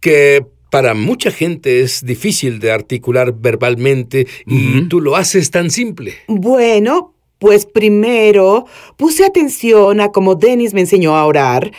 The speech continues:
Speaker 3: y comencé a decirle, "La gente no conoce estas claves". Y él solo se quedó en su iglesia pastoreando durante los años cuando me sentaba en bancas de la iglesia y dije, "Tú no entiendes,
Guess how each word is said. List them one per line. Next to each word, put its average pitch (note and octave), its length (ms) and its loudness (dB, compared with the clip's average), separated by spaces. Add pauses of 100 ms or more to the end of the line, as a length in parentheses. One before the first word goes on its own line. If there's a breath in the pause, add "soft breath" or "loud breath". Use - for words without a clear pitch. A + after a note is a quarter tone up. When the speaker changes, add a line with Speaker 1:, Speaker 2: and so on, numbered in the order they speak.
(440 loud breath)
Speaker 3:
y A#3+ 460 -2 (340)
comencé C4 440 -2
a C#4 40 -2
decirle, A3+ 720 2
"La B3 140 0
gente D#4+ 380 -2
no E4+ 160 0
conoce D4 480 0
estas F3 340 -2
claves". F3+ 500 0
Y C4+ 160 2
él D#4+ 120 2
solo D#4 340 0
se D4+ 160 -2
quedó A#3 280 0
en A#3+ 100 0
su A#3 100 -2
iglesia G#3+ 520 2
pastoreando G3+ 640 0
durante F#3 300 0
los F3+ 240 -2
años G#3 340 -2
cuando A3 240 0
me G#3+ 100 0
sentaba A3 400 0
en G#3+ 100 0
bancas G3+ 340 -2
de F#3 80 -2
la F3+ 100 2
iglesia G3+ 400 2
y G3+ 60 4
dije, G#3 380 0
"Tú D4+ 260 -2
no F4+ 100 0
entiendes, A3+ 720 0